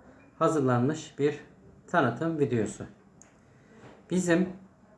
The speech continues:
bu sene, geçen sene, son bir buçuk yıldır devam etmiş olduğumuz tüm Türkiye üzerinden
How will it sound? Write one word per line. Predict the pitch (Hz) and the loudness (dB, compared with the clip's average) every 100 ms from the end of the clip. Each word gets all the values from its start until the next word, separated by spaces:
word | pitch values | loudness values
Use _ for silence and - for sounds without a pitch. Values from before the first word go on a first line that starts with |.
| - - - | -20 -20 -4
bu | 151 | 0
sene, | 196 160 127 117 123 - - - 135 | 2 2 0 0 -4 -10 -20 -10 -4
geçen | 127 156 170 | -2 2 2
sene, | 175 147 113 107 104 | 2 0 0 -2 -4
son | - 151 151 | 0 0 0
bir | 151 | -2
buçuk | 147 143 123 123 | -6 -8 -10 -8
yıldır | 104 113 110 - 127 | -8 -8 -12 -8 -4
devam | 131 143 151 | 0 2 2
etmiş | 147 - 143 139 | 0 -4 -10 -4
olduğumuz | 147 127 113 113 107 104 - - | 0 0 -2 -6 -8 -10 -12 -6
tüm | 180 170 | -4 -2
Türkiye | 139 127 127 120 | -4 -6 -4 -2
üzerinden | 107 117 107 107 120 139 | -2 -4 -2 -2 -2 -4